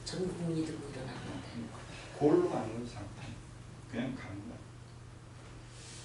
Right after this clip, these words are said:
Speaker 1: 어, 어떻게 말 한마디 조국이하고 딜을 했나?
Speaker 2: <laughs> 그게 보니까 다 돈을, 뭐, 큰 돈을 많이, 이놈저놈 다 같이 나눠 먹었나 봐요.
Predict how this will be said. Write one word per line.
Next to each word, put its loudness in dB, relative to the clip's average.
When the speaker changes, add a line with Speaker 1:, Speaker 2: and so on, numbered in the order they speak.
Speaker 1:
어, 0
어떻게 -4
말 -2
한마디 -6
조국이하고 -4
딜을 -2
했나? -6
Speaker 2:
<laughs> 4
그게 10
보니까 12
다 4
돈을, 12
뭐, 12
큰 10
돈을 12
많이, 6
이놈저놈 10
다 12
같이 6
나눠 10
먹었나 10
봐요. 6